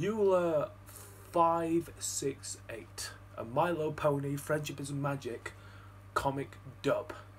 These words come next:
and it's a three K sub special,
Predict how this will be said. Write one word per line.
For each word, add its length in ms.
and 140
it's 320
a 400
three 720
K 480
sub 320
special, 500